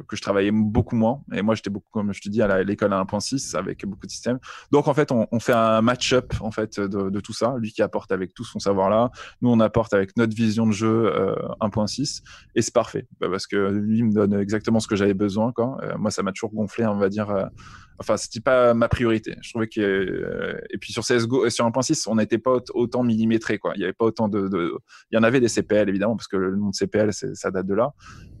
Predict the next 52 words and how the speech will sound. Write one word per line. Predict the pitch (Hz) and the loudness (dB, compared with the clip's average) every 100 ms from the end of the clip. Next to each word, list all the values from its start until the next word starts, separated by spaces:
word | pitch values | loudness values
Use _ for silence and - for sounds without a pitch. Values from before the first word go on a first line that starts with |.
| - | -6
Mais | 107 104 | 0 0
c'était | - | -2
pas | 107 110 | -2 0
aussi, | 110 - | 0 -2
euh, | 107 | -2
obligatoire. | 98 92 92 92 101 101 104 101 98 | -2 -2 -4 -6 -8 -6 -4 -4 0
Mais | 113 | 0
ça | 123 123 | 2 2
nous | 127 127 | 2 0
a | |
toujours | 127 143 | 2 2
manqué, | 131 123 - | 2 2 2
on | 107 | 2
va | 95 | 2
dire, | 101 95 | 0 -2
de | 104 | -2
pas | 98 117 | 2 2
avoir | 113 110 | 4 2
des | 104 | 0
fois, | - 123 | 2 2
des | 113 | 4
fois | 110 127 | 2 2
une | 117 | 4
bonne | 107 | 4
C | 107 110 | 2 0
P | 104 | 2
L | 110 120 - | 4 4 2
au | 104 | 0
bon | 107 | 2
moment, | 107 107 110 117 104 | 2 2 2 2 0
toujours | - 107 | -2 -2
bien | 104 | 0
placée. | 98 - 117 113 - - - _ - | -2 -2 0 0 -4 -16 -20 _ -2
Euh, | 90 | 0
bah, | 92 87 | 2 2
des | 87 | 0
fois, | 95 101 | -2 -4
ça | 98 | -4
te | - | -8
fait | 98 | -6
gagner | 98 98 | -2 -2
des, | 98 98 95 | 0 0 0
des | 101 | 2
matchs | 104 107 98 | 0 0 -2
ou | |
des | 101 | -2
rounds | 104 120 107 | 0 0 0
et | 95 | -2
ça | 95 101 | -4 -4
te | - | -2
relance, | 101 95 | -4 -4
quoi. | - | -10